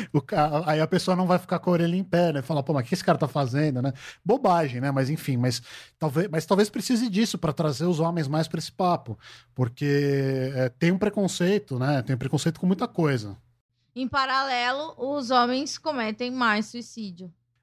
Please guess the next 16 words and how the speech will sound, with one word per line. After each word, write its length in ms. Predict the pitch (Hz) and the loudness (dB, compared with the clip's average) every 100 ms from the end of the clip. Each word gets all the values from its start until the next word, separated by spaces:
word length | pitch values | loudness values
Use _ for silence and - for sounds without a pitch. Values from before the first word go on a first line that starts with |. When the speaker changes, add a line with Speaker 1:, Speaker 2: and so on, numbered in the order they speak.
| - | -6
Speaker 1:
Exatamente, 640 | 117 107 175 151 113 - | -6 -2 0 0 -2 -10
por 180 | - 110 | -4 -4
essa 160 | 104 | -2
Speaker 2:
Porque 280 | 107 117 113 | -2 -2 -2
Speaker 1:
forma. 160 | 196 - - | -4 -16 -12
Speaker 2:
tem 480 | 208 202 208 208 220 | -10 -8 -10 -10 -10
uma 160 | 220 | -10
coisa 320 | 214 220 208 | -10 -10 -6
mais, 680 | 208 208 208 214 220 220 226 _ _ _ _ _ | -4 -2 0 -2 -2 -6 -8 _ _ _ _ _
é, 220 | 185 180 - | -18 -18 -18
soluções 540 | 190 - 220 214 233 220 | -20 -10 -10 -8 -8 -8
um 60 | |
pouco 220 | 220 214 220 | -8 -8 -4
mais 280 | 208 202 | -2 -4
drásticas 1080 | 165 196 196 196 208 - 240 - 208 185 170 | -6 -4 0 0 -2 -8 -14 -8 -8 -6 -10
e, 520 | 180 175 190 180 175 | -16 -16 -18 -18 -20